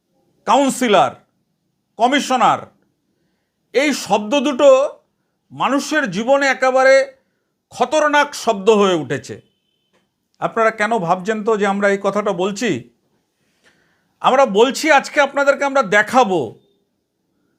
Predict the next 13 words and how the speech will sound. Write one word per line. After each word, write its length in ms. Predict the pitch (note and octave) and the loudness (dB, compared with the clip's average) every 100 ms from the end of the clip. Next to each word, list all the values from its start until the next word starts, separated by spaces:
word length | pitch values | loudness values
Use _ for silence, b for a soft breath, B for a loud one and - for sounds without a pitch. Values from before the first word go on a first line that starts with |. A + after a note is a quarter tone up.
| _ _ _ _ _ _ | _ _ _ _ _ _
যে 200 | C#3 A3+ | 0 2
মায়াপুর, 1080 | G3+ F#3 A3 B3+ C4 C#4 C#4 C#4 C#4 C4+ - _ _ _ _ _ _ | 4 2 4 4 2 -4 -2 0 0 -2 -10 _ _ _ _ _ _
টাকি, 800 | G3+ G#3+ - C4+ C4+ C4+ C4+ E4+ _ _ _ _ _ _ _ _ | 0 0 -2 0 0 0 -2 -8 _ _ _ _ _ _ _ _
এই 120 | - G#3+ | -4 -4
বিভিন্ন 720 | C#3+ G3 A#3+ C#4+ D4 D4 C#4+ | -2 -2 0 0 -2 -2 0
জায়গার 580 | A#3 A#3 B3+ C4 C4+ B3 | 2 2 2 2 2 0
হোটেলে 520 | F#3+ G#3 B3 B3+ B3+ | -4 0 2 4 2
নিয়ে 320 | A#3 A#3+ B3 | 0 0 0
গিয়ে 520 | G#3 B3 A3+ D3+ C3+ _ _ _ _ _ _ _ _ _ _ - | 0 4 4 2 -6 _ _ _ _ _ _ _ _ _ _ -2
এক 260 | F#3 A3+ - _ | 0 0 -4 _
কীর্তিমান 760 | A#3 G3 _ B3+ B3 B3+ B3+ | -8 -8 _ -4 0 0 0
কাউন্সিলর 840 | - G#3 A#3 A#3 B3 B3 B3+ C4+ C4 - _ _ _ _ _ | -2 0 0 -6 -2 4 6 4 0 -14 _ _ _ _ _
একজন 460 | D#3+ G3+ G3+ A3+ | -4 -4 -4 -4